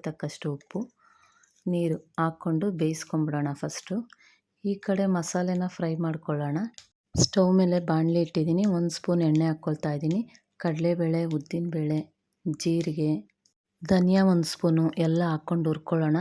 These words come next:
ಮತ್ತು ಬ್ಯಾಡಗಿ ಮೆಣಸಿನ್ಕಾಯಿ ಒಂದು ಐದು ಹಾಕ್ಕೊಂಡಿದ್ದೀನಿ. ಹುಣಸೆಹಣ್ಣು ಒಂದು ಸ್ವಲ್ಪ ನಿಂಬೆ ಗಾತ್ರ ಹಾಕ್ಕೊಂಡಿದ್ದೀನಿ.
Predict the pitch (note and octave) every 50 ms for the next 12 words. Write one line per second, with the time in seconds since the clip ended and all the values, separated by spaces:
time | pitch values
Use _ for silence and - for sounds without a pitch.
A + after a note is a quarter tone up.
0 | G3 G#3 F3 D#3 - - E3 D3+ E3 D#3 D#3 D#3 D#3+ - F3+ E3+ E3 E3+ D#3 -
1 | D#3+ D#3+ D#3 - E3+ D#3 D#3 D3+ D3+ D3 D3+ D3 D3 D3 D#3 D3+ D#3 - - D3+
2 | D3+ C#3+ D3 D3 C#3+ C#3+ D#3 G3+ A#3 - _ - - - - _ _ _ _ _
3 | _ - F#3 F3+ E3+ - - F#3+ F#3 F3+ F3 D#3+ D#3 D3+ - - D#3 D3 - -
4 | E3 E3 E3+ D#3+ D3+ D3+ D#3 D#3+ D#3 D#3+ D#3 D3+ - - D#3 D3 C#3+ - - D#3
5 | D3+ D3 D3 C#3+ D3 D3+ E3+